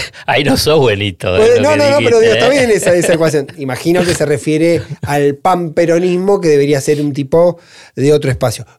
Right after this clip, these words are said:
Speaker 2: Que lo diga desde Córdoba también tiene una señal. ¿Entendés? Me parece que empiezan a jugar cuestiones de ese orden y por eso yo digo también que empiezan a jugar todos en esa variable.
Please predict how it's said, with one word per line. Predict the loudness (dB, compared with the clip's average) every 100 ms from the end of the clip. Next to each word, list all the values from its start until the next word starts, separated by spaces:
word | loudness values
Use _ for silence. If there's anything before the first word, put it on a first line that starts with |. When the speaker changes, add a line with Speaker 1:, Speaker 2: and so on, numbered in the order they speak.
| -4
Speaker 2:
Que | 0
lo | 2
diga | 4 4 4
desde | 4 2 2
Córdoba | 2 2 2 2
también | 0 0 2 2 0
tiene | 0
una | 0 0
señal. | 0 2 2 0 -6 _ _ _ _
¿Entendés? | -2 -2 -2 -6
Me | -6 -2
parece | -2 0
que | -2
empiezan | 0 -2 -2 -4
a |
jugar | -2 -2 0 0 -2 -6 -18 -20 -20 -20 _
cuestiones | -6 0 0 2 2
de | 0
ese | 0 0
orden | 2 0
y | 0
por | -2
eso | -4 -2
yo | 2
digo | 2 2
también | 0 0 -2
que | -2
empiezan | -4 -4 -4
a | -4
jugar | -2 0 0 0
todos | 0 2 4 2 -2 -8
en | -6
esa | -6 -6
variable. | -4 -4 -6 -10